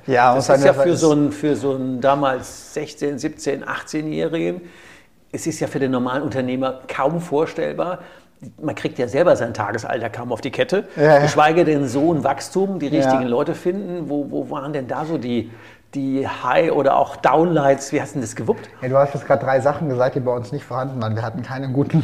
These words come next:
Speaker 1: Leute, <laughs> wir
Speaker 2: Okay.
Speaker 1: hatten keine Struktur und wir waren auch kein sehr struktu-, also wir waren kein strukturiertes Unternehmen. Wir waren, ich sage mal, wir waren ein gut geführter Kindergarten. Wir waren zur richtigen Zeit am richtigen Ort mit der Company und es war eine Zeit, wo YouTube sehr gefragt war, wo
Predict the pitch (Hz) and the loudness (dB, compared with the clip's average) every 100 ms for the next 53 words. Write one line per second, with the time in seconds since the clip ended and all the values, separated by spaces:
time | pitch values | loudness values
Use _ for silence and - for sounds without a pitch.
0 | - 156 - - 214 - - 302 269 - | 2 -4 -2 6 6 8 2 2 0 4
1 | 180 156 165 156 170 170 185 - 156 147 | 6 6 6 4 4 6 6 6 4 4
2 | 147 151 170 170 - - - 139 139 147 | 6 8 8 6 -6 -8 2 6 6 6
3 | 151 151 143 147 135 147 151 147 - 131 | 4 6 4 4 6 4 4 -4 -2 -4
4 | 120 123 127 117 127 113 117 117 113 117 | 2 2 0 -4 -4 -2 0 0 0 -4
5 | 110 113 113 107 117 131 117 127 123 113 | -4 -2 0 2 2 0 -2 -2 0 0
6 | 117 120 147 120 110 131 110 143 135 107 | 0 -2 -2 -4 -2 -2 -2 -2 -2 0
7 | 104 104 113 107 107 110 123 113 113 123 | -2 -6 -4 -4 0 -2 -2 -8 -8 -8
8 | 170 - 113 110 110 110 107 104 123 - | -8 -6 -4 -4 -4 -4 -6 -6 -8 -10
9 | - - - - 127 120 113 127 143 139 | -20 -20 -20 -14 -4 -4 -2 -6 -4 -4
10 | 131 117 107 113 110 110 101 113 110 110 | -4 -4 -4 -2 -2 0 -2 -4 -6 -6
11 | 113 110 117 110 117 135 110 113 120 120 | -6 -4 -4 -2 -2 -4 -2 0 0 0
12 | - 113 113 - 123 123 110 110 113 | -2 -4 -6 0 0 2 0 2 2